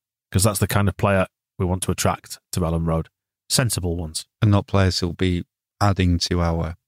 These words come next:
Speaker 2: shameful disciplinary record that we suddenly seem to have acquired in, in one night in Q P R.
Speaker 1: So while we are currently sitting fifth then after this round of fixtures,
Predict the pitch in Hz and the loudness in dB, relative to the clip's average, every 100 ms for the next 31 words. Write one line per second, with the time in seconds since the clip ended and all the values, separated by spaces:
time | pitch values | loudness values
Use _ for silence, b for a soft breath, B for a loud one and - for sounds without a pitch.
0 | _ _ - - - 113 98 98 85 92 | _ _ -8 0 2 4 4 2 2 2
1 | 90 85 - 90 - - 90 82 82 80 | 2 2 0 -2 0 0 0 2 0 0
2 | 82 - 82 - - 85 82 80 82 - | -2 -2 -2 -2 -4 -4 -4 -4 -6 -6
3 | - - 80 85 _ - 98 - 82 82 | -8 -6 -6 -8 _ -10 -10 -2 2 2
4 | 85 87 85 - _ _ _ 92 85 85 | 2 -2 -6 -8 _ _ _ 2 4 4
5 | 85 85 87 87 82 85 - 85 80 80 | 2 2 0 -2 -2 -2 0 0 0 -2
6 | _ _ _ - - 180 170 165 156 139 | _ _ _ -2 0 2 4 4 4 2
7 | - - 131 117 - 120 104 120 - - | 2 0 2 2 2 2 4 2 0 0
8 | 110 95 - 101 90 _ _ _ - 104 | 0 0 0 0 0 _ _ _ -4 0
9 | 113 104 95 107 95 - 95 - | 2 2 2 0 0 0 2 2